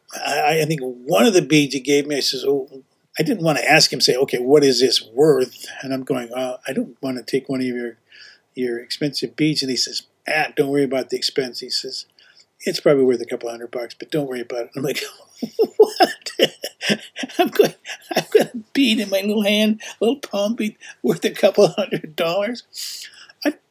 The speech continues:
put some of these beads on some beautiful necklaces that I wear on my rendezvous outfits. They're, they're incredible, and, and I'm proud to have them and to show people and say, "Yeah, this." People usually will come up and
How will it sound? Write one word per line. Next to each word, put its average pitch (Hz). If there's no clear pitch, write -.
put 427
some 233
of 196
these 160
beads 156
on 135
some 123
beautiful 135
necklaces 123
that 123
I 123
wear 123
on 120
my 120
rendezvous 120
outfits. 120
They're, 170
they're 170
incredible, 170
and, 160
and 160
I'm 165
proud 185
to 180
have 185
them 143
and 127
to 127
show 160
people 135
and 127
say, -
"Yeah, 208
this." -
People 196
usually 190
will 165
come 160
up 160
and 139